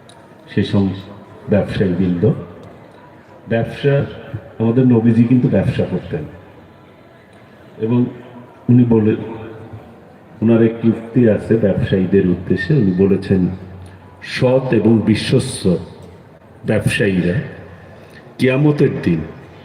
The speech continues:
নবী, সিদ্দিক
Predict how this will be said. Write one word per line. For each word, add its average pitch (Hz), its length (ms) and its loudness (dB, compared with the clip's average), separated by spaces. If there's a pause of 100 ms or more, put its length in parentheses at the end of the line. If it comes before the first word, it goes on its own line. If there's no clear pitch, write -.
(640)
নবী, 107 500 4 (380)
সিদ্দিক 139 600 2